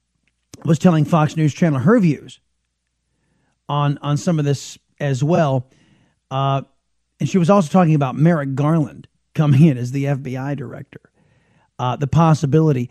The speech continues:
You know, I heard Marianne Marsh talking about this just today. Now, she's a, for those of you who don't know who Marianne Marsh is, she's a, a longtime Democrat.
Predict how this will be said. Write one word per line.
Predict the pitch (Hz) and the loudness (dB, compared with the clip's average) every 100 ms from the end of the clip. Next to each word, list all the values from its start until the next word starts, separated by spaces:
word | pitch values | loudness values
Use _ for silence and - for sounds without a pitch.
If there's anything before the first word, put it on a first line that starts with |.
| _ | _
You | 196 | 0
know, | 220 | 0
I | 196 | 2
heard | 185 190 | 4 4
Marianne | 160 165 180 175 170 147 | 4 2 2 2 2 0
Marsh | 131 135 123 - _ _ _ _ _ _ _ _ _ _ - | 0 -2 -4 -10 _ _ _ _ _ _ _ _ _ _ 0
talking | 160 151 156 | 0 2 0
about | 139 139 | -2 -2
this | 143 135 - 147 | -2 -4 -6 -12
just | 135 170 175 - | 0 0 0 -6
today. | 139 135 110 | -6 -6 -8
Now, | 117 | -8
she's | 120 180 | -2 -2
a, | 127 | -2
for | - - - - | -6 -20 -20 0
those | 226 214 | 4 4
of | |
you | 214 | 4
who | |
don't | 185 | 4
know | 180 | 6
who | |
Marianne | 175 180 170 151 | 6 4 2 2
Marsh | 151 151 139 | 2 2 0
is, | 131 | -2
she's | 170 139 | -2 -2
a, | 123 87 _ _ _ _ _ _ _ - | -4 -10 _ _ _ _ _ _ _ -10
a | 131 127 | -8 -4
longtime | 147 151 151 147 131 | 0 2 2 0 -4
Democrat. | 120 131 127 113 113 | -4 -6 -6 -12 -18